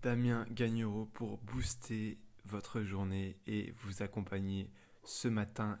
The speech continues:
et tous les jours de la semaine. Le jour va se lever et j'ai une énergie incroyable à vous donner. Et vous, comment ça va ce matin ?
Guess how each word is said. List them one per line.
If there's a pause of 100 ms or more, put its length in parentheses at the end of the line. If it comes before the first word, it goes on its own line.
et (140)
tous
les
jours
de
la
semaine. (680)
Le
jour
va
se
lever (420)
et
j'ai
une
énergie (100)
incroyable
à
vous
donner. (920)
Et
vous, (560)
comment
ça
va
ce
matin ?